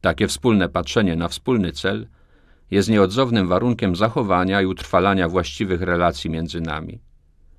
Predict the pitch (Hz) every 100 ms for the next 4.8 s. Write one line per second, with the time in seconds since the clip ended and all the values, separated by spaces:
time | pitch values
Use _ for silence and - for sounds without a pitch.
0 | _ _ _ - - 170 151 135 156 131
1 | 120 110 113 107 110 120 110 - _ 87
2 | 95 95 104 101 104 107 98 92 - 110
3 | 104 92 113 107 104 104 95 95 95 82
4 | 95 90 85 85 - 85 87 107